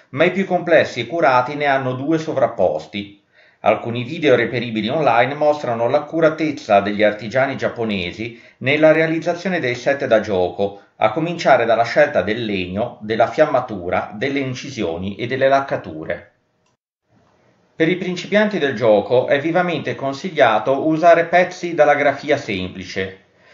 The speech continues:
In tutti i casi esistono trucchetti mnemonici per riconoscere i pezzi accostandoli ad immagini facilmente riconoscibili per gli occidentali.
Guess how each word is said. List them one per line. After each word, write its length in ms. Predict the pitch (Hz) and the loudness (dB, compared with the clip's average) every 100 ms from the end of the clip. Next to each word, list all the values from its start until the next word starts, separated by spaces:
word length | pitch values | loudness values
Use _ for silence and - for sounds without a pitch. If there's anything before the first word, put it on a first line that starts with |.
| _ | _
In 180 | - 113 | -10 -8
tutti 220 | 107 113 | -8 -8
i 60 | 151 | -4
casi 320 | 190 190 156 | 2 4 2
esistono 460 | 147 147 147 139 120 | 0 -4 -6 -4 -4
trucchetti 480 | 143 143 151 139 113 | -6 -6 -4 -4 -4
mnemonici 720 | 110 151 131 117 120 120 139 | -4 0 2 2 -2 -8 -4
per 160 | 156 | -2
riconoscere 640 | 147 156 170 165 156 151 127 | -2 -2 -2 -2 -2 -2 -2
i 80 | |
pezzi 520 | 127 110 107 - 135 - | 2 4 4 -2 -10 -4
accostandoli 880 | 147 - 175 170 175 165 123 104 107 | -6 -4 -8 0 2 2 0 -2 0
ad 200 | 113 131 | 0 -2
immagini 580 | 151 165 160 156 160 | -4 -2 -2 -4 -8
facilmente 720 | - - 160 180 170 170 127 | -2 0 0 -2 -6 -6 -6
riconoscibili 800 | 113 104 131 151 - 113 101 107 | -6 -6 -6 -6 -8 -8 -6 -6
per 160 | 127 113 | -6 -6
gli 100 | 110 | -6
occidentali. 920 | 110 107 98 92 82 78 73 - - | -8 -6 -4 -4 -6 -6 -6 -8 -12